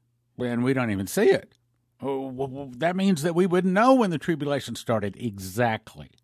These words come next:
That's my point. Well,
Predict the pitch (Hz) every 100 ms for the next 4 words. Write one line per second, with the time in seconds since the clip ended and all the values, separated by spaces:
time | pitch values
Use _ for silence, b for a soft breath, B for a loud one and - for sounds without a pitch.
0 | _ _ _ - 127 - 113 101 - 123
1 | 78 _ b b b b b b b 113
2 | 110